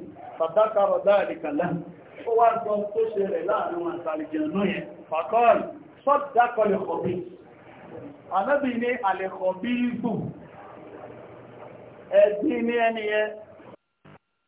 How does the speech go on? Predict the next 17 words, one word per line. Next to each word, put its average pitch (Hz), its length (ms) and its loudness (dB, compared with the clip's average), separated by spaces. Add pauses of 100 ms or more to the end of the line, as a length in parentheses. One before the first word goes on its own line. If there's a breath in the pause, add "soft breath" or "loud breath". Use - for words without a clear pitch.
(760)
Ẹ́? 214 180 6 (540)
Onídọ̀tí 214 640 2
yẹn 190 200 0
lẹ́gbin 190 400 0
yẹn. 175 200 -6 (540)
Saddaqa, 180 640 0
ó 202 180 -2
ṣòdodo. 156 640 -4 (540)
Ìyẹn 247 240 -4
ni 247 120 -4
pé 262 160 2
iṣẹ́ 254 420 -2
ọwọ́ 220 580 6
rẹ̀, 180 140 2
iṣẹ́ - 340 -4
ẹ̀gbin - 400 0
ni. 170 140 2